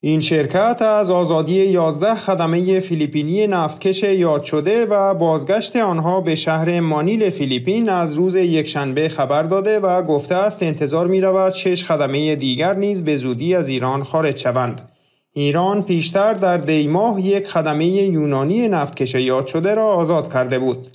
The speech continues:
نفتکش سنت نیکولاس که پیشتر با نام سوئز راجان فعال بود، همان کشتی است که آمریکا در ماه آوریل پارسال محموله نفتی ایرانی آن را توقیف کرد و تابستان امسال این محموله را در تگزاس تخلیه کرد و به فروش رساند.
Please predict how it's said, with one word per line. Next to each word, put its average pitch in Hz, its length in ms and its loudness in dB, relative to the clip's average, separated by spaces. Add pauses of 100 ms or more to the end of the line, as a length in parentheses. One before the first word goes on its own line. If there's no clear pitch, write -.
(720)
نفتکش 247 800 0
سنت 180 440 0
نیکولاس 165 640 2
که 208 360 2
پیشتر 175 560 2
با 180 220 0
نام 190 460 2
سوئز 156 420 0
راجان 156 440 0
فعال 139 440 2
بود، 233 360 0
همان 190 400 0
کشتی 185 520 -2
است 220 260 -2
که 208 260 2
آمریکا 160 540 0
در 170 220 2
ماه 165 360 0
آوریل 170 540 0
پارسال 196 640 0
محموله 151 640 0
نفتی 165 380 0
ایرانی 131 500 2
آن 143 180 -2
را 160 140 0
توقیف 165 500 -2
کرد 117 340 -2
و 160 300 2
تابستان 147 580 0
امسال 180 400 0
این 190 180 2
محموله 135 460 0
را 170 160 0
در 156 240 2
تگزاس 139 580 -2
تخلیه 131 480 -2
کرد 190 360 -2
و 156 240 2
به 151 140 -2
فروش 151 400 -2
رساند. 120 460 -4